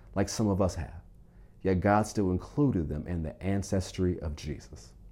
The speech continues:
If God could use them as part of his plan to bring Jesus to the earth,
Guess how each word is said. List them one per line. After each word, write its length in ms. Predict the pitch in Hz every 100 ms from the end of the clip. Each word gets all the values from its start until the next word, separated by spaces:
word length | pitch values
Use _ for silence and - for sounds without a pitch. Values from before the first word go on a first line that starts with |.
| - - - - -
If 200 | 92 87
God 260 | 120 160
could 160 | - 135
use 340 | 127 151 110
them 220 | 90 73 -
as 120 | -
part 260 | - 117
of 80 | 117
his 140 | 117 -
plan 500 | - 117 87 123 - - - -
to 140 | 113
bring 260 | 104 104 95
Jesus 460 | 78 117 117 120
to 180 | - 110
the 180 | 104 92
earth, 300 | 98 98 -